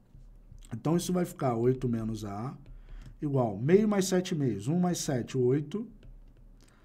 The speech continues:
sobre dois dividido por dois. Então, oito menos A vai ser... Quanto é oito sobre dois? Quatro dividido por dois. Quatro dividido por dois dá dois. Oito menos A é dois,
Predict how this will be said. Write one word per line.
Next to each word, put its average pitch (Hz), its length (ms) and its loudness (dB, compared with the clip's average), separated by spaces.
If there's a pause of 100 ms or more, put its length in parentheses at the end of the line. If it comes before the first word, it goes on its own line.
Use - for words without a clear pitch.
(220)
sobre 143 440 -2
dois 135 420 0 (120)
dividido 143 380 -2
por 160 180 -6
dois. 101 240 -12 (1300)
Então, 180 220 -2
oito 135 280 2
menos 120 340 -2
A 139 160 -2
vai 160 140 -2
ser... 104 280 -8 (100)
Quanto 190 240 0
é - 20 4
oito 175 220 4
sobre 156 220 -4
dois? 175 280 -2
Quatro 120 460 -4 (720)
dividido 123 340 -6
por 131 220 -6
dois. 110 220 -10 (920)
Quatro 247 440 2
dividido 175 460 2
por 127 220 0
dois 151 280 0
dá 143 260 -2 (140)
dois. 117 460 -4 (100)
Oito 117 240 -6
menos 117 300 -4
A 113 80 -6
é 139 80 -6
dois, - 360 -8